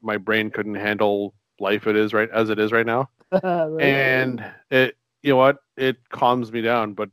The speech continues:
Speaker 1: funny story, the first night I painted, 'cause I used to paint this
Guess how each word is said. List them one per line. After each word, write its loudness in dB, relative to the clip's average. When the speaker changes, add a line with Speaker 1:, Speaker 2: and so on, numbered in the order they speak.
Speaker 1:
funny -2
story, 2
the -8
first -6
night -2
I -6
painted, -8
'cause -4
I 4
used 2
to -18
paint -12
this -14